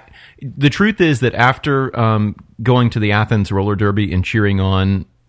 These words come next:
Hello Blitzgerald, um, I don't, first of all, she's awesome. And second of all, there's no name better than Hella Blitzgerald. And so I kind of, you know, I've kind of hung up my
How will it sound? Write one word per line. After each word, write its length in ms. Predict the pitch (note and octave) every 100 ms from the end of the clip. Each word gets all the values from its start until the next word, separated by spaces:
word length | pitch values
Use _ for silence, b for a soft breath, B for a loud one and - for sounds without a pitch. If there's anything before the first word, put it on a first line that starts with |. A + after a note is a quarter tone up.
| _ -
Hello 280 | A2 G#2
Blitzgerald, 680 | F#2+ G2 - G#2+ F#2+ G2+ A2 - _ _ _ _ _ _ _ _ _ _ _ G2+
um, 640 | G2 F#2 F#2 F2+ F#2 -
I 180 | G2 G#2+
don't, 240 | A2+ G#2+ - C2+ - -
first 220 | D3 -
of 60 | A#2+
all, 140 | A2
she's 220 | - F#2+
awesome. 420 | F#2+ G2+ - A2
And 100 | G2+
second 240 | - A2+ G#2+
of 120 | F#2
all, 180 | F#2+ F#2+
there's 220 | F#2+ F#2+
no 160 | G#2 A2
name 280 | E2 D#2
better 200 | D#2 D2+
than 120 | D2 D#2
Hella 240 | D2+ C#2+
Blitzgerald. 600 | - C#2+ - D#2 D2+ D#2+
And 120 | D#2+
so 120 | -
I 120 | F2 F2+
kind 180 | -
of, 160 | F#2 E2
you 80 | C3+
know, 140 | G2
I've 80 | G2+
kind 140 | - F#2+
of 60 |
hung 160 | G#2+ G2
up 120 | E2+
my 300 | F#2 E2+